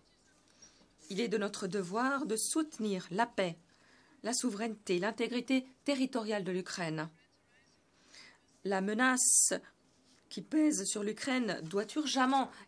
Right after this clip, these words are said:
être prise à bras le corps. L'Union européenne avec l'otan, l'Union européenne, les Nations unies avec l'otan, l'Union européenne et d'autres organisations régionales et leurs États membres doivent s'acquitter de leurs devoirs, faire tout leur possible pour stopper les conflits armés,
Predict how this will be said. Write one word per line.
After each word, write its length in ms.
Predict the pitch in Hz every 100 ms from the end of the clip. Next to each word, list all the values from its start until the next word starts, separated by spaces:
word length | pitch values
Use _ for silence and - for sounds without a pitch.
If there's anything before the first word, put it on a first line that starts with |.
| -
être 560 | 220 220 - - - 190 - - - -
prise 200 | - 220
à 60 | 196
bras 200 | 180 190
le 80 | 185
corps. 440 | 180 170 160 170 - - - _ -
L'Union 280 | 202 196
européenne 280 | 196 208 285
avec 240 | 240 202 208
l'otan, 380 | 208 - 277
l'Union 240 | 262 202 196
européenne, 500 | 190 - 208 196 - _ _ _ - - - -
les 140 | 196
Nations 260 | 214 202 214
unies 200 | 240 285
avec 220 | 196 190
l'otan, 440 | 190 180 247 254
l'Union 220 | 240 196 185
européenne 360 | 190 214 233
et 80 | 208
d'autres 340 | 208 214 190
organisations 460 | 196 185 190 196 196
régionales 360 | 190 208 220 202
et 40 |
leurs 180 | 180 175
États 160 | 175
membres 240 | 220 262 202
doivent 140 | 220
s'acquitter 440 | 226 254 262 262 220
de 80 |
leurs 160 | 202 185
devoirs, 380 | 180 170 175 175 - - -
faire 240 | - 262 - -
tout 280 | 330 320 -
leur 220 | 214 233
possible 540 | - 233 208 - 196 208
pour 180 | 220 -
stopper 400 | - 277 269 202
les 100 | 196
conflits 380 | 180 - 202
armés, 480 | 180 175 190 214 247